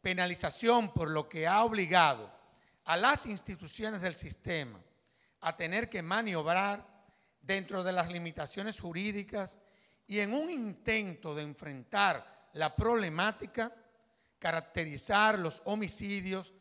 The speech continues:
desde una perspectiva de género. Precisamente, son las particularidades jurídicas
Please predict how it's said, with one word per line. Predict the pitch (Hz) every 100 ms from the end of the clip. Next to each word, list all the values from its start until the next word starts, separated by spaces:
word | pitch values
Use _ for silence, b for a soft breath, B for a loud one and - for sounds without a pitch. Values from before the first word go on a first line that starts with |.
| b b
desde | 156 156 160 156
una | 170 202 190
perspectiva | 170 135 143 - 156 151 143
de | 123
género. | 117 107 107 107 _ _ _ _ _ _ _ _ _ _ _ _ _ _ _
Precisamente, | 151 143 220 - 202 196 220 220 233 226 - - b b b b b
son | - 269 285 311
las | 277 233 -
particularidades | - 214 196 - - 202 180 170 165 196 233 226
jurídicas | 190 185 196 214 156 - 101 -